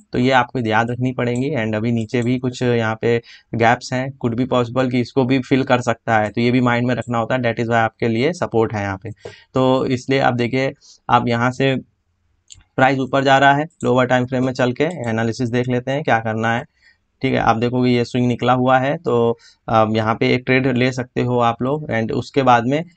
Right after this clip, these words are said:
आपको यहाँ पे किस तरीके से प्राइस हो सकता है कि ये सिंगल वे में ऊपर जाता हुआ दिखाई दिया। एक्चुअल में एचएएल और Mazdog इन सब के रिजल्ट अच्छे आए हैं, तो आप देखोगे पारस डिफेंस में भी एक अच्छा मूव आया है। तो कहीं ना कहीं,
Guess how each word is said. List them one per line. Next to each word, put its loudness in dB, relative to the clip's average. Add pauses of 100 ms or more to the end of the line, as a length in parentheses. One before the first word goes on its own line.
(200)
आपको 0
यहाँ 0
पे -4
किस -4
तरीके 0
से -6
प्राइस 0
हो -2
सकता -2
है 2
कि -2
ये 0
सिंगल -2
वे 0
में 0
ऊपर 0
जाता 0
हुआ 2
दिखाई -2
दिया। -2
एक्चुअल 0
में 0 (280)
एचएएल 4
और 2
Mazdog 2
इन -2
सब -4
के -2
रिजल्ट 0
अच्छे -4
आए 2
हैं, -6
तो 0
आप 4
देखोगे 2
पारस 6
डिफेंस -2
में 0
भी 2
एक 2
अच्छा -2
मूव 2
आया 4
है। 0
तो -4
कहीं 4
ना 4
कहीं, 2